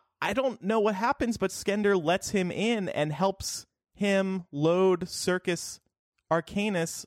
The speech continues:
on the boat. Why? Why? <laughs>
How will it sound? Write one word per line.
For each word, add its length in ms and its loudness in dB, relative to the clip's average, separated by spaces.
on 240 2
the 60 0
boat. 320 0
Why? 720 0
Why? 440 0
<laughs> 60 -10